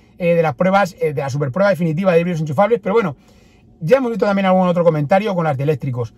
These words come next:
Oye, ¿qué queréis que os diga? Pues, eh, si tenemos ese resultado, pues mejor será. Si nosotros conseguimos ese resultado, muchas personas van a poder conseguir ese resultado también. Estamos totalmente convencidos. Pero ¿qué pasa? Que también esto es una labor de formación y una labor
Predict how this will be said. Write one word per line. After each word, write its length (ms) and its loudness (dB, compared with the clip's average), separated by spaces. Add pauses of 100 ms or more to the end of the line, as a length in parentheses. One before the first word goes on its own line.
(280)
Oye, 200 -4
¿qué 100 -2
queréis 200 -2
que 80 2
os 100 2
diga? 240 2
Pues, 340 -4
eh, 220 2
si 100 -4
tenemos 320 2
ese 140 2
resultado, 380 2
pues 120 0
mejor 260 0
será. 320 4 (200)
Si 140 0
nosotros 280 4
conseguimos 440 0
ese 120 2
resultado, 540 4 (220)
muchas 480 4
personas 400 2
van 140 0
a 60 0
poder 240 -2
conseguir 380 0
ese 160 0
resultado 420 2
también. 440 -2 (340)
Estamos 400 0
totalmente 440 2
convencidos. 520 2
Pero 180 2
¿qué 100 4
pasa? 340 -2 (520)
Que 100 4
también 380 2
esto 300 0
es 120 0
una 200 0
labor 360 2 (360)
de 420 -4
formación 680 0
y 100 -2
una 180 0
labor 380 2